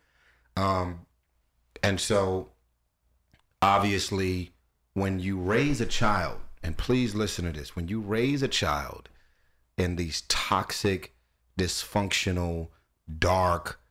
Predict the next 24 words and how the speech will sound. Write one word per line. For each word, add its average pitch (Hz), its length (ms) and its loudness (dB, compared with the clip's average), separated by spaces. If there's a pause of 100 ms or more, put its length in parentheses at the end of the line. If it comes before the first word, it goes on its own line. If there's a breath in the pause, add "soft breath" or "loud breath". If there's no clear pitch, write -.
(280)
kinda 92 300 0
heavy, 90 840 -4
always 104 640 2
battling 95 680 0
privately, 98 640 0
publicly, 98 600 -2
whatever 113 340 0
that 104 140 0
is, 101 240 0 (400 loud breath)
when 107 180 0
you 110 140 0
raise 143 340 0
a 139 60 -2
child 113 380 2
in 95 80 -4
these 92 160 -6
type 92 240 -2
of 85 120 -8
environments, 87 760 -4 (540)
you 95 140 0
know, 90 200 0
it's 90 180 -4
been 101 180 -2
proven 92 720 -2